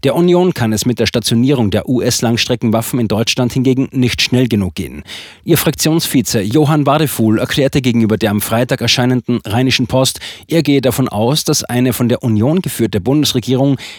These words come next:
die absolut richtige Vereinbarung schnellstmöglich umsetzen wolle. Die U S A unterstrichen damit ihr Bekenntnis zu einem fortwährenden sicherheitspolitischen Engagement in Europa. Dazu gingen sie erneut in Vorleistung. Die jüngste Haushaltseinigung der Ampel sei ein Schritt zurück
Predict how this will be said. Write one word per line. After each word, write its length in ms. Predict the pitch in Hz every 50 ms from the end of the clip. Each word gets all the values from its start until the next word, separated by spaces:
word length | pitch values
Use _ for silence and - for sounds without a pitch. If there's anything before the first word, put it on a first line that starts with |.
| - - -
die 160 | - - -
absolut 460 | - 160 - - - - 147 147 - 110
richtige 400 | 120 143 - - - 110 104 90
Vereinbarung 680 | - 85 78 113 110 113 104 101 104 104 110 113 -
schnellstmöglich 800 | - - - 127 131 139 139 - - 123 113 117 113 139 131 -
umsetzen 500 | 147 143 135 110 107 90 - - 104 92
wolle. 240 | 92 80 71 - - - - - _ _ _ _ _ - - - - - - - - - - - - -
Die 100 | 185 160
U 160 | 131 160 175
S 120 | 165 -
A 160 | - - 160
unterstrichen 640 | 156 160 156 - 165 - - 151 151 139 - 147 123
damit 240 | 131 127 135 135 -
ihr 100 | 117 131
Bekenntnis 640 | 147 139 - - 139 139 127 - 110 101 98 - -
zu 140 | - 135 110
einem 240 | 117 117 120 113
fortwährenden 720 | - - - 131 135 - - 123 120 120 123 131 - 135 127
sicherheitspolitischen 960 | 107 - 139 139 - 147 135 131 120 - - - 127 135 135 - 135 127 139
Engagement 480 | - 127 123 135 131 - - 107 101 110
in 80 | 117 123
Europa. 460 | 120 117 147 147 - - 95 71 - - - - - - - -
Dazu 280 | - 101 104 - 127 123
gingen 300 | 135 143 143 139 135 117
sie 160 | 123 139 -
erneut 420 | - 147 143 139 131 131 127 -
in 100 | 127 147
Vorleistung. 840 | - - - 131 143 147 127 95 90 87 - - 98 76 - - - - - - - _ _ _ -
Die 80 | 127
jüngste 480 | 117 104 135 143 151 - - 156 139 117
Haushaltseinigung 760 | 139 139 135 - 151 135 - - 143 147 147 139 143 131 107
der 140 | 123 127
Ampel 400 | 123 139 151 143 - 139 139 135 -
sei 160 | - - -
ein 160 | 139 143 156 151
Schritt 260 | - - 156 165 -
zurück 320 | - 170 147 156 175 -